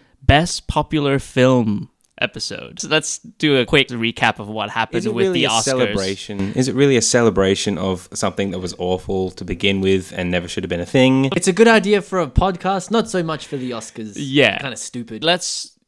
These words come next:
Speaker 1: start with the beginning.
Speaker 3: Okay.
Speaker 1: So I, s-, I suppose a few months ago, the Oscars, or the Academy, the body of people who are behind
Speaker 2: The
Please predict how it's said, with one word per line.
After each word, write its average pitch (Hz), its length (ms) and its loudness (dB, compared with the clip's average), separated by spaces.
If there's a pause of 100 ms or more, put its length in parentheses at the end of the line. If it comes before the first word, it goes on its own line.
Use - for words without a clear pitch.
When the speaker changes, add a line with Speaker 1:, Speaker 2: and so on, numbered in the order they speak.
(200)
Speaker 1:
start 123 340 -2
with 120 100 -6
the 117 80 -8
beginning. 117 380 -2
Speaker 3:
Okay. 120 80 -2
Speaker 1:
So 117 560 -2 (160)
I, 127 140 4
s-, - 260 -6 (100)
I 123 100 -8
suppose 139 300 -6
a 117 80 -4
few 123 240 -6
months 120 340 -2
ago, 208 440 -6 (200)
the 127 140 -6
Oscars, 127 720 -2
or 110 80 -8
the 117 160 -6
Academy, 110 720 -6
the 123 160 -8
body 127 300 -2
of 113 100 -8
people 120 280 -4
who 123 100 -6
are 113 120 -2
behind 107 580 -6
Speaker 2:
The 113 60 -2